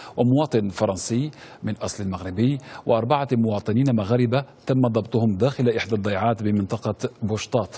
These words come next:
على الشريط الحدودي الشرقي للمملكة. وقد مكنت عمليات التفتيش من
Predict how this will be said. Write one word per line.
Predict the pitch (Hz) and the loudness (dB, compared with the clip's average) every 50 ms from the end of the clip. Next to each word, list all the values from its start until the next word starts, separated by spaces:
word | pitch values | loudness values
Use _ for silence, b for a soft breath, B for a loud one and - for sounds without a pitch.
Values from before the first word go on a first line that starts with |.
| - - - | -18 -12 -8
على | 101 101 | -6 -4
الشريط | 104 98 - - 107 117 110 - | -4 -4 -2 0 0 0 0 0
الحدودي | 104 95 110 101 104 95 107 117 | -2 -4 -2 -2 -2 0 0 0
الشرقي | 113 101 98 - - 104 - - - 117 104 90 90 107 - - | 0 0 -2 -6 -6 -8 -6 -4 -2 -2 -2 -2 -6 -10 -10 -6
للمملكة. | 104 104 101 95 98 113 117 110 95 - 85 78 - - B B B B B B B B | -4 -4 -2 -2 0 0 0 0 0 -2 -6 -8 -8 -10 B B B B B B B B
وقد | - - - 101 92 107 | -8 -6 -4 -4 -2 -2
مكنت | 107 - 117 104 98 95 | 0 0 0 0 0 -2
عمليات | 92 95 98 95 101 107 107 - | -4 -4 -4 -4 -2 -2 -2 -2
التفتيش | 104 - - 104 - - - 117 131 143 131 - - 120 | -4 -6 -6 -8 -8 -6 -2 -2 -2 -2 -4 -6 -10 -10
من | 104 101 95 | -10 -10 -10